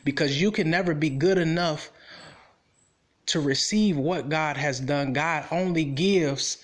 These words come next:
based on his goodness and how good God is. So when God gives us grace, he submerges us in something that we have no control over, and he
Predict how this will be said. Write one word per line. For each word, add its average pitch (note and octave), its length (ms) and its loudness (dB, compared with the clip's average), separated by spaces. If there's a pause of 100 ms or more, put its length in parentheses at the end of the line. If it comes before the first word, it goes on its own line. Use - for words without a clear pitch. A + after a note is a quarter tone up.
(260)
based E3 340 0
on C3 140 0
his C4+ 480 -2
goodness D3 580 -2
and C#3 160 -4
how D3 240 -2
good D3+ 680 2
God G3 560 -2 (100)
is. A#2 500 -2 (460)
So - 220 -2
when C3+ 260 0
God C#3 360 -2
gives C#3 240 0
us B2 160 -2
grace, B2+ 480 -2
he C#3+ 240 -2
submerges C3 840 -2
us B2 260 -2
in A#2+ 120 -6
something C#3+ 560 -2
that B2+ 180 -4
we C#3+ 240 -2
have C#3 320 -4
no C3+ 160 0
control C#3 640 -2
over, A#2+ 240 -2
and A#2 180 -4
he C#3+ 260 -4